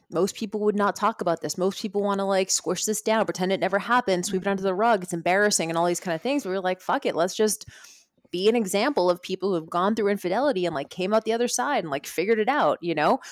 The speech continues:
But that does take a level of courage and confidence that I feel like a lot of people don't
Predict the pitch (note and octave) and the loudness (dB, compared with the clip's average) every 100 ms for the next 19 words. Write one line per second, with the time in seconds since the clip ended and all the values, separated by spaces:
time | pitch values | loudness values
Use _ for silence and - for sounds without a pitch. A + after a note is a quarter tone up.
0 | - G3+ F#3+ F3+ F3 G3 - G3+ G3+ E3+ | -4 0 2 4 4 2 0 -2 0 0
1 | E3 E3 - - D3+ E3 E3 - G3+ F3 | 2 0 0 -2 -2 -2 -8 -8 -8 -8
2 | D#3 - - - - - C#3 - C3 D3 | -10 -6 -6 -6 -6 -4 -4 -6 -8 -6
3 | D3 C#3+ - | -4 -6 -6